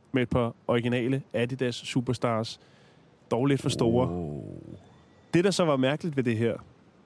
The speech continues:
Speaker 1: og det er så der, jeg synes, det bliver til en anekdote, det er faktisk, at vi blev stoppet på gaden hele vejen tilbage til hotellet af folk.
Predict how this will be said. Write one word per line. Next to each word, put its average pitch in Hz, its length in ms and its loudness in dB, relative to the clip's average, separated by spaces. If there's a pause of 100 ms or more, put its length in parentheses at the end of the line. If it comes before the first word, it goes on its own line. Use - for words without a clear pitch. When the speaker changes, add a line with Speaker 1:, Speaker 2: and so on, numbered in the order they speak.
(180)
Speaker 1:
og 123 100 0
det 131 60 4
er 123 40 4
så 131 120 2
der, 127 200 2
jeg 127 160 2
synes, 139 160 2
det 135 100 0
bliver 127 160 4
til 120 120 -2
en 107 40 2
anekdote, 107 380 0
det 135 100 2
er 123 60 2
faktisk, 139 320 -2
at 131 60 -4
vi 123 60 -4
blev 120 160 -2
stoppet 117 360 -2
på 135 80 0
gaden 113 360 0 (560)
hele 147 240 2
vejen 123 320 -2 (200)
tilbage 117 320 0
til 143 120 -4
hotellet 113 380 0
af 107 120 -8
folk. - 360 -4